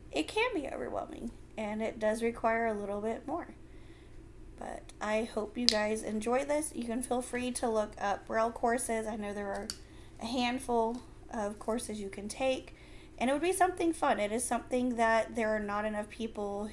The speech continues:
who are currently, um, transcribing things into Braille. And, um, you know, some people, per-, some Braille transcriptionists do it by hand with a Braille writer.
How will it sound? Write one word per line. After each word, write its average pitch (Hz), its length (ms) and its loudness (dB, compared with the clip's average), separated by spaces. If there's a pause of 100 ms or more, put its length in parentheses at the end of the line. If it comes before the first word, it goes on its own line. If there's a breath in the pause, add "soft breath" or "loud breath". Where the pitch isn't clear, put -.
who 214 340 -2 (720 loud breath)
are 214 160 4
currently, 208 760 -2 (840)
um, 196 540 -4
transcribing 208 720 -2
things 196 260 -6
into 190 160 -6
Braille. - 360 -8 (800 loud breath)
And, 196 540 2 (120)
um, 185 420 -4
you 202 80 -6
know, 202 60 -2
some 220 240 2
people, 220 500 2
per-, - 200 2
some 226 240 2
Braille 208 220 4
transcriptionists 208 840 -2
do 196 140 -2
it 185 100 0
by 190 160 -2
hand 214 300 -2
with 208 120 -4
a - 40 -4
Braille 233 200 2
writer. 294 360 2